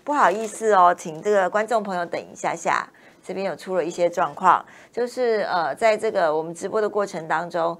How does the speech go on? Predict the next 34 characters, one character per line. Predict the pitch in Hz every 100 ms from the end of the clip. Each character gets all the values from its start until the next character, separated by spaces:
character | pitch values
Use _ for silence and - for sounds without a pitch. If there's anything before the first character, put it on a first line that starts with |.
| - 247
因 |
为 | 311
我 | 220
们 | 175
那 | 196 214
个 | 190 151 156
食 | - 190
物 | 214 233
都 | 208 196
是 | 208 208 180 - -
会 | - 214
怕 | 226 175
冷 | 117 175
掉， | 180 160 156
所 | 185
以 |
给 | 170
大 | 139 151
家 | 160
看 | 196 170
一 |
下 | 175 170
cheese， | - 185 - _ - -
韩 | - 175
国 | 185 190
正 | 190 302 220
宗 | 220 214
的 | 202
cheese | 185 208 185 -
锅 | 175
是 | 175 175
怎 | -
么 | -
样。 | 131 151